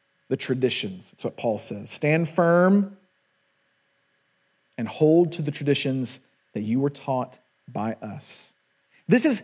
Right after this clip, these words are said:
hand in hand with standing firm against false teaching, right? Holding fast to the traditions, when Paul is writing this, the very clear application is s-, to hold fast to the Scriptures.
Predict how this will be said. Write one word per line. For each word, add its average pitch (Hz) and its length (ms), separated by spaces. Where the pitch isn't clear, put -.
hand 247 320
in 240 80
hand 202 380
with 160 100
standing 185 340
firm 170 240
against 156 280
false 151 240
teaching, 110 400
right? 170 320
Holding 262 540
fast 247 480
to 214 80
the 170 80
traditions, 151 920
when 190 240
Paul 247 460
is 214 140
writing 247 360
this, 262 400
the 185 80
very 214 480
clear 247 580
application 185 720
is 143 220
s-, - 240
to 196 100
hold 214 400
fast 202 560
to 196 100
the 160 100
Scriptures. - 720